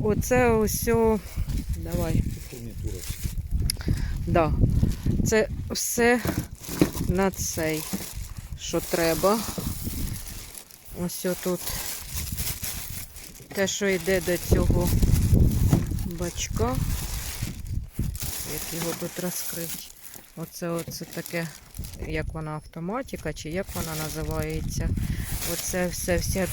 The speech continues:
Speaker 1: переходнички, краніки, все. Оце бачок сот сім, получається триста. Оці железячки, пластмаски, оце кучка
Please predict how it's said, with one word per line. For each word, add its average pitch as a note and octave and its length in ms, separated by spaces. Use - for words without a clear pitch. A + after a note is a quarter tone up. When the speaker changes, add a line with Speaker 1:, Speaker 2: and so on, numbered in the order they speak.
Speaker 1:
переходнички, F#3+ 1120
краніки, A3 840
все. A3 440
Оце G3+ 420
бачок G3+ 760
сот - 340
сім, C4+ 380
получається F#3+ 920
триста. F3+ 580
Оці E3+ 380
железячки, F#3+ 760
пластмаски, G#3+ 760
оце G#3+ 280
кучка G#3 560